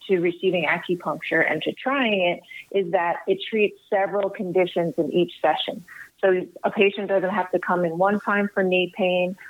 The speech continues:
another time for insomnia, another time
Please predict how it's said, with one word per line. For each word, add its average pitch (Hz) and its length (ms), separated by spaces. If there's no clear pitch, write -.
another 185 320
time 180 360
for 175 420
insomnia, 175 920
another 185 320
time 175 380